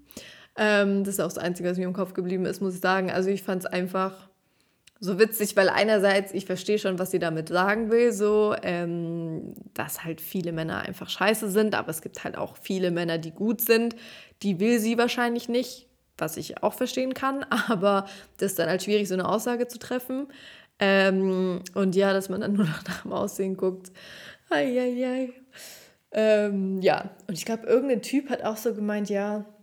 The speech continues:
er steht auf schöne Frauen, aber schöne Frauen haben dann halt einfach einen nicht so schönen Charakter.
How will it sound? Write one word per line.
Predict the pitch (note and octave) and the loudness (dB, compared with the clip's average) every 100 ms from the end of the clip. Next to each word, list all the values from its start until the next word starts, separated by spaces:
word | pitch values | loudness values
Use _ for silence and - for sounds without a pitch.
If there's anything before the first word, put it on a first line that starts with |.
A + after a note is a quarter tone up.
| _ _ _ _ _ - | _ _ _ _ _ -16
er | - | -10
steht | F#3+ A#3 G#3+ | -6 -4 -4
auf | G#3 | -4
schöne | - A3 A3+ | -4 -2 -2
Frauen, | A3 - F#3+ G3+ B3 C#4 - - _ _ | -6 -6 -2 0 -2 -6 -12 -20 _ _
aber | - G3+ G3+ G3 | -6 -2 0 0
schöne | G3 G#3 G3+ | -2 -4 -4
Frauen | - G3 G3+ G3 | -6 -6 -4 -4
haben | G3 G3 | -4 -4
dann | G3 G3 | -4 -4
halt | G3 - | -6 -8
einfach | G3+ G3 G3 G3 | -6 -6 -8 -6
einen | G3 | -4
nicht | G3 | -4
so | - | -6
schönen | F#3+ - G3+ G3 | -10 -8 -8 -8
Charakter. | G3+ G3+ G3 - A#3+ | -8 -8 -10 -10 -8